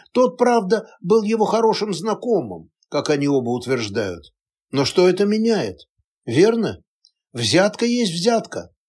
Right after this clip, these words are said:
Савельева уволили». «Я уже слышал эту историю от Завладской», спокойно произнёс Гуров. «Может, и слышали».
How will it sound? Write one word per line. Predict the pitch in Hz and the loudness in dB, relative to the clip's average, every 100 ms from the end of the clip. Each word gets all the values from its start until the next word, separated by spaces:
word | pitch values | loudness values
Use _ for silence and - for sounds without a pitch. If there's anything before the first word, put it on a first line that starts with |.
| _ _ _ | _ _ _
Савельева | - - 160 151 170 165 175 165 | -6 0 2 4 2 2 0 2
уволили». | 180 160 131 117 98 95 101 _ _ _ _ _ _ _ _ | 2 2 0 -2 -4 -10 -14 _ _ _ _ _ _ _ _
«Я | 196 262 | 2 4
уже | 254 214 | 4 2
слышал | 226 214 185 156 151 139 | -2 0 0 2 0 0
эту | 139 139 135 | 0 -2 -4
историю | 127 - 170 160 143 | -4 0 2 4 2
от | 127 | -2
Завладской», | 107 127 117 110 98 - 95 90 _ _ | -2 -2 0 -2 -4 -8 -10 -12 _ _
спокойно | - - 147 - 156 156 175 | -16 -2 -2 2 2 2 0
произнёс | 156 147 127 131 123 | 0 -2 0 -2 -4
Гуров. | 98 110 101 98 - _ _ _ _ _ _ _ _ | -4 -4 -4 -6 -10 _ _ _ _ _ _ _ _
«Может, | 220 269 208 202 | 2 4 4 2
и | 170 | -2
слышали». | - 120 135 127 117 98 98 | -2 -2 -2 -2 -6 -6 -12